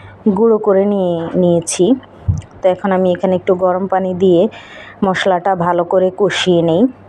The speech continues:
তো কষানো হয়ে গেলে আমি এখানে ভেজে নেওয়া বেগুনগুলো যোগ করব। তো বেগুনগুলো যোগ করা হয়ে গেলে আমি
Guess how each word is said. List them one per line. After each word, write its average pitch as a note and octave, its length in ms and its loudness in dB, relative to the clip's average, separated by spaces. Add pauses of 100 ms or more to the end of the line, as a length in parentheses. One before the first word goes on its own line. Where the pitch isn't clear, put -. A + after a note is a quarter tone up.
(240)
তো - 80 -2 (120)
কষানো A3+ 540 -2
হয়ে G#3 220 2
গেলে F#3+ 300 2 (540)
আমি F3+ 240 -2 (120)
এখানে F3 360 -2 (1200)
ভেজে F#3+ 360 2
নেওয়া F#3+ 300 0 (480)
বেগুনগুলো F#3 580 2 (160)
যোগ F3 140 0 (100)
করব। D3 240 -2 (3000)
তো F3 120 0 (960)
বেগুনগুলো A3 520 2 (180)
যোগ G3 200 2
করা G#3+ 240 0
হয়ে G3+ 300 2
গেলে F#3+ 280 0 (180)
আমি E3+ 240 -2